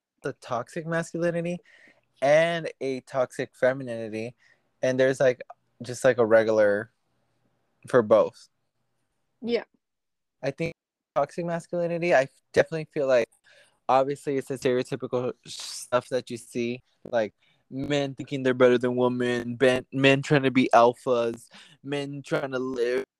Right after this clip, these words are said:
Speaker 1: and bro, and, you know, homophobia, blah, blah, blah, like, that stuff.
Speaker 2: Yeah.
Speaker 1: But I also feel like there's, like, a toxic femininity side that is actually, like,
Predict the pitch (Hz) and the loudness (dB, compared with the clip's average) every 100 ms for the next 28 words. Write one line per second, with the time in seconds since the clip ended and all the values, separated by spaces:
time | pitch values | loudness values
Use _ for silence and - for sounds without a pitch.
0 | - 127 127 131 139 147 113 104 117 117 | -16 -16 -16 -4 4 6 6 2 0 -4
1 | 110 _ _ _ 156 143 143 127 143 135 | -14 _ _ _ -10 -6 -4 -6 -8 -4
2 | - 135 113 135 98 123 151 143 135 123 | 2 2 2 0 2 0 -6 -2 2 4
3 | 127 123 - 120 117 - - 156 170 - | 2 -2 -2 -2 -2 -6 -14 -16 -16 -20
4 | _ _ _ _ _ _ _ _ - 262 | _ _ _ _ _ _ _ _ -10 -8
5 | 240 - - - - 277 190 202 202 262 | -8 -12 -16 -10 -10 -6 -6 -4 -6 -8
6 | 254 262 240 240 233 190 156 - - 165 | -8 -6 -6 -6 -6 -2 -2 -2 -4 -6
7 | - 185 - 175 151 147 160 156 156 - | -4 -10 -4 -6 -4 -6 -6 -6 -6 -2
8 | 113 113 123 _ _ _ - 139 - _ | 4 4 2 _ _ _ 4 4 2 _
9 | _ _ - 143 147 160 - 254 233 202 | _ _ -2 2 2 2 -4 -4 -2 -4
10 | 160 | -6